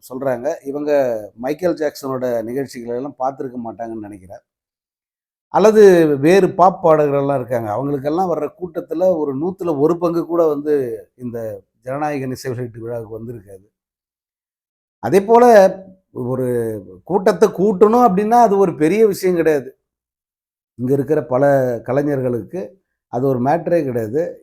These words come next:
எங்க போய் நின்னாலும் வந்து கூட்டங்கிறது மிகப்பெரிய அளவுக்கு வரும். இது வந்து அழைத்து வரப்பட்ட கூட்டம்,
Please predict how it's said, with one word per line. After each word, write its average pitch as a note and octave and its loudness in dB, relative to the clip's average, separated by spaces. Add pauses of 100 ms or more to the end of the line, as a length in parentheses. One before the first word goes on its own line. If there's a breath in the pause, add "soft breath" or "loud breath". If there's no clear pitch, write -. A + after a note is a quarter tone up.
எங்க E3 2
போய் D#3 0
நின்னாலும் C#3 -2
வந்து C#3 0
கூட்டங்கிறது B2+ -10
மிகப்பெரிய B2+ -10
அளவுக்கு G#2+ -12
வரும். B2 -14
இது A#2+ -8
வந்து E3+ -4 (880)
அழைத்து E3+ 0
வரப்பட்ட B2+ 0
கூட்டம், G#2 -12